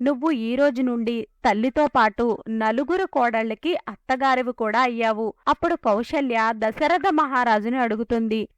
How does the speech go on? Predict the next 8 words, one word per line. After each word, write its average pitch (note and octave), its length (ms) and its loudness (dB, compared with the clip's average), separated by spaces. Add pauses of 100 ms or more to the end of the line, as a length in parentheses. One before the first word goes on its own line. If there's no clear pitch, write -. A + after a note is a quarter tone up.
"ఎందుకు B3+ 480 0
ఈ D4+ 220 2
విధంగా C4 380 0
చెప్తున్నారు?" B3 720 0
అని. A3+ 320 -2 (120)
అప్పుడు B3 340 -2
దశరథ A#3+ 480 -2
మహారాజు A3 800 0